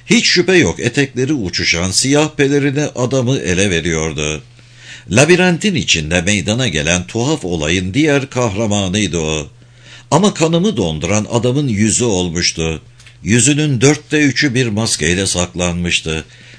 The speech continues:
Maskenin ardında gizlenen, öfkeyle yanan gözleri vardı. Karşı konulan, yenilgiye alışık olmayan ve tehlikeli biri haline gelen adam buydu.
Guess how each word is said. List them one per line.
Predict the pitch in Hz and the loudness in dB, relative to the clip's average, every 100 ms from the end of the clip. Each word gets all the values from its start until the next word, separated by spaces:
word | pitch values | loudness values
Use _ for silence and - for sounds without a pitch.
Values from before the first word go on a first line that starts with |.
| - | -2
Maskenin | 113 - 139 160 190 | 2 2 2 2 2
ardında | 120 85 82 90 110 | 2 0 -2 -2 -2
gizlenen, | 98 80 82 69 85 92 98 | -2 -4 -4 -4 -2 -2 -2
öfkeyle | 120 123 - 143 147 135 | 0 0 0 -2 0 0
yanan | 135 127 135 127 | 0 0 0 0
gözleri | 101 101 90 82 87 | 0 0 -2 -2 -2
vardı. | 80 82 78 71 76 73 - - - - | 0 -2 -2 -2 -4 -4 -12 -20 -20 -12
Karşı | - - - 110 | -10 -2 0 0
konulan, | 95 98 80 80 80 82 - - | -2 -2 -2 -2 -2 -6 -12 -6
yenilgiye | 95 127 139 127 127 131 | 0 4 4 2 2 2
alışık | 120 120 117 | 2 0 -2
olmayan | 101 120 101 90 90 95 | 0 0 0 0 0 2
ve | 113 | 0
tehlikeli | 117 131 127 131 131 131 139 | 2 2 2 0 -2 0 0
biri | 127 135 | 0 -2
haline | 117 120 110 113 123 | 0 0 0 0 0
gelen | 107 113 110 | 0 0 0
adam | 92 90 95 85 | 0 0 -2 -2
buydu. | 82 90 71 71 71 | -2 -2 -2 -4 -6